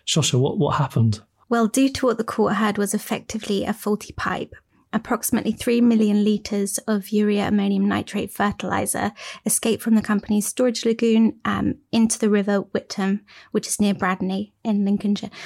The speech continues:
Speaker 2: and its tributaries in March twenty eighteen. Um, this fertiliser was held in two sealed bladder bags, according to the E A, which were both holding the equivalent liquid of three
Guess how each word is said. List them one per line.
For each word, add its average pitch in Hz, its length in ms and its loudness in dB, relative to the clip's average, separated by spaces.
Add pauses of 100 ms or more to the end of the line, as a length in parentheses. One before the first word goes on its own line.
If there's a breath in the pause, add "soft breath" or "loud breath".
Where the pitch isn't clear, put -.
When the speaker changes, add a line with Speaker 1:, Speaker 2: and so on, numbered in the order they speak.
(220 loud breath)
Speaker 2:
and 202 380 2
its 226 200 0
tributaries 196 880 -4
in 208 160 2
March - 440 -2
twenty 202 320 -4
eighteen. 196 560 -4 (520 loud breath)
Um, 214 300 2
this 233 240 0
fertiliser 208 540 0
was 196 120 -2
held 208 240 -2
in 196 120 -4
two 233 420 2
sealed 208 560 0
bladder 202 320 0
bags, 202 600 -2 (260 loud breath)
according 233 400 2
to 226 60 -6
the 220 120 -4
E 226 140 2
A, 233 240 0 (240 loud breath)
which - 180 0
were 226 60 2
both 220 280 2
holding 208 280 2
the 202 60 4
equivalent 214 520 0
liquid - 280 -4
of 196 100 -2
three 208 440 -2